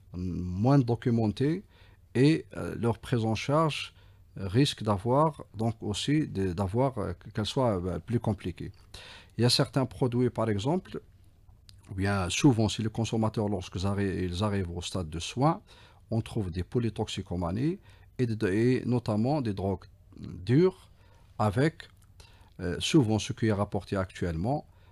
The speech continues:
euh, des, des, des produits mal identifiés,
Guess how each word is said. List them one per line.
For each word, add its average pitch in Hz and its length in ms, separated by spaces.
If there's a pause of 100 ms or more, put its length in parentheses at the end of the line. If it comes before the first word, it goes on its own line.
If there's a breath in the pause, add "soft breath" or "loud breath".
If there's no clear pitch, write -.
(240 soft breath)
euh, 82 300
des, 82 420
des, - 160
des 104 100
produits 98 540 (580)
mal 135 240
identifiés, 117 800